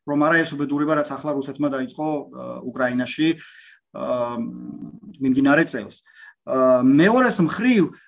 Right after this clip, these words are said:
მანამდეც ვხედავდი მე რაღაც ნიშნებს, აა, და ახლაც ვხედავ, აა, ამ სფეროს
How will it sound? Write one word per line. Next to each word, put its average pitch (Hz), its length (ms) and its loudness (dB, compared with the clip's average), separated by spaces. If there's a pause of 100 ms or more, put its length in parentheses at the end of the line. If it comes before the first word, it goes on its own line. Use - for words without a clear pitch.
(120)
მანამდეც 165 760 0
ვხედავდი 147 480 -4
მე 131 240 -2
რაღაც 143 400 -6
ნიშნებს, 170 520 -6 (260)
აა, 127 760 -6
და 185 220 4 (500)
ახლაც 165 420 -2 (220)
ვხედავ, 156 720 2 (440)
აა, 131 640 -4 (320)
ამ 190 240 2
სფეროს 190 420 2